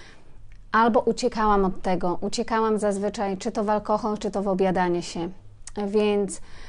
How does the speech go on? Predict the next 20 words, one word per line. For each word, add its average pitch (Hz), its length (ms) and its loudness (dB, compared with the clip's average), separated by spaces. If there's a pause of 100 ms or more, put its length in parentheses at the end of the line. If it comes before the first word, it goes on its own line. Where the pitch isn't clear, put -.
(100)
dla 214 240 4
mnie 247 200 6
nie 233 140 6
było 226 260 10
łatwym 208 460 2
się 202 140 -4
zatrzymać 196 640 -2
i 180 40 -8
to 226 100 -8
po 196 100 -8
prostu 202 400 -4
widzieć, 190 520 -2
bez 208 280 0
oceniania, 196 720 0
bez 196 180 -2
atakowania, 196 800 -2
bez 190 240 -4
walki, 190 500 0
bez 190 180 0
uciekania, 185 720 -4